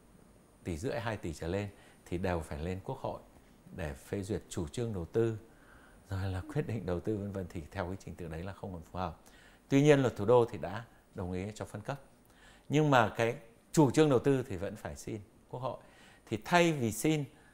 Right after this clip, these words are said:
là mười tuyến một trăm cây hay là, à, mười tuyến hai trăm cây số trong mười lăm, hai mươi tuyến gì đấy, trong giai đoạn tới, từng cái tuyến đoạn lẻ một như vậy thì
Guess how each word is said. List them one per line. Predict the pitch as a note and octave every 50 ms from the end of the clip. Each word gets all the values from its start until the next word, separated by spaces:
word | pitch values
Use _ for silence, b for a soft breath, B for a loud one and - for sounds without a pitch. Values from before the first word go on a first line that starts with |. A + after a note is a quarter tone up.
| b b -
là | G2+ G#2+ A2 G#2+ G#2 G2 F#2+ F2+ - - - - - -
mười | B2 A#2+ A#2+ A2
tuyến | G#2 - A#2 A2+ A#2+ F3+ A3 - -
một | - G2 -
trăm | - C3 B2+ B2
cây | A#2 C3 B2+ B2+ A#2+ A#2
hay | G#2+ A2+ A#2+ A#2+
là, | G#2+ G2+ F#2 E2+ D#2+ E2 E2+ b b b b b b b b -
à, | - E2+ F#2 F#2+ F2+ F2+ F2+
mười | F#2 F#2 F#2 G2 G#2 G2 F2+
tuyến | - G#2+ G#2+
hai | A2+ A2+ B2+ B2+ A#2
trăm | - A2+ A2
cây | A#2 A#2
số | A2 - A2 G#2 G#2+ C3+ D3+ -
trong | - G#2 G2 F#2+ F#2+ F#2+
mười | F#2+ F#2+
lăm, | F#2+ G#2+ A2 G#2
hai | G#2 A2 A#2
mươi | A2+ G2+ -
tuyến | A2 G#2 G2+
gì | A#2+ A2
đấy, | G2+ G#2+ D3+ - b b b b b b b b b b _ -
trong | - A2+ A2 A2+
giai | G#2+ C3 C3
đoạn | B2+ B2 - G2+
tới, | B2+ A#2+ A#2 C#3+ G3 - - - - - _ _ _ _ _ _ _ _ _ _ _ _ _ _ -
từng | C#3 C3+ B2 A#2 A2+ G#2+
cái | G#2+ A2 G#2 G#2+ A#2+ C#3 D3 C#3+ C#3+ C#3 - - - -
tuyến | A2+ A2 G#2+
đoạn | B2+ C#3+ - - F2+
lẻ | F#2 F#2 E2 D2 D2+
một | F#2 F#2 F#2
như | A2 G#2
vậy | A2 A2+ A2 - b b b b b b b _
thì | - A2 G#2+ G2 F#2+ F#2 F2+ F2